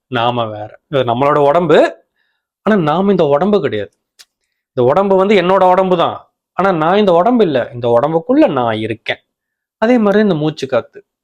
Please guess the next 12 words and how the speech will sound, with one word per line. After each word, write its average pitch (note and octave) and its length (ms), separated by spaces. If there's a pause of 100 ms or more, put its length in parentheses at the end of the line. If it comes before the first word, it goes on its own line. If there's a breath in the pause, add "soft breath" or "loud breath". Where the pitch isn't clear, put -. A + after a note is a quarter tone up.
(320)
பிறந்ததுல C#3+ 200
இருந்து C3 240
மூச்சு G3 360
விடுறோம், F#3+ 340 (440)
மூச்சு F#3+ 280
நின்னு F3 340
போச்சுன்னா G#3+ 280
"செத்துட்டான்டா, E3+ 480 (380)
அவன் D#3+ 220
உசுர் D#3 380
பிரிஞ்சிடுச்சுன்னு" E3 600
சொல்றாங்க. D3 580